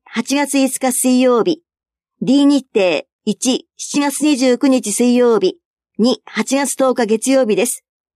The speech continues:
時間はいずれも午後六時半から八時まで。場所は北トピア七階七百一会議室。運営は一般社団法人長谷川メンタルヘルス研究所。定員は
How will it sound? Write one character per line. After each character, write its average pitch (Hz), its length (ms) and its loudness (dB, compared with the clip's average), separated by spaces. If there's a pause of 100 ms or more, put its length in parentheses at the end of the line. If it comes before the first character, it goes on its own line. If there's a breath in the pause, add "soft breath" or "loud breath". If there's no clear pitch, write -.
(360)
時 214 160 -2
間 277 200 -2
は 277 100 0
い 269 60 0
ず 254 140 0
れ 254 100 2
も 240 320 0
午 247 160 0
後 277 100 2
六 226 220 0
時 240 100 -8
半 254 220 0
か 214 100 -4
ら 185 100 -2
八 226 280 -4
時 214 100 0
ま 180 140 2
で。 - 160 -6 (600)
場 233 100 0
所 262 140 2
は 247 200 0 (160)
北 233 220 -4
ト 302 120 0
ピ 262 180 0
ア 220 60 2
七 220 240 2
階 196 300 -2 (160)
七 277 220 2
百 262 260 0
一 220 220 -4
会 226 200 0
議 214 160 4
室。 - 320 -8 (540)
運 269 220 2
営 254 160 2
は 240 220 -2 (200)
一 214 180 -2
般 277 220 -2
社 277 120 2
団 269 180 0
法 262 240 2
人 180 280 -2 (300)
長 214 100 -4
谷 294 140 2
川 262 300 0
メ 226 160 2
ン 262 80 2
タ 277 100 0
ル 269 80 0
ヘ 262 140 0
ル 262 80 2
ス - 160 -4
研 226 160 2
究 220 280 0
所。 185 200 -2 (600)
定 247 100 2
員 254 280 4
は 226 220 0